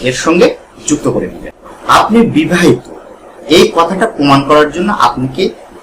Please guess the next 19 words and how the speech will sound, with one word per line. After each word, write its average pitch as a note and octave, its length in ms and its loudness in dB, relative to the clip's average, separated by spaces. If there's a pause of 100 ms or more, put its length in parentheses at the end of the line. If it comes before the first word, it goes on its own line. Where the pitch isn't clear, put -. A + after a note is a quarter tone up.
(140)
খুব - 120 -14
সহজ E3+ 500 0
যে F3 160 0
কাগজটি D3 520 0
আছে, - 160 -6
সেটাই D3+ 340 -2
এর C#3+ 100 2
সঙ্গে D3 240 2
যুক্ত B2+ 280 -10
করে B2 180 -8
দিতে A#2+ 200 -4
হবে। C3 200 -2
সেটি - 300 -6
হলো D3+ 220 0 (380)
আপনার B2+ 340 2 (180)
বিয়ের C3 340 2 (140)
কাবিন C#3 380 4
নামা, E2+ 120 -6 (760)
এটার C#3+ 220 0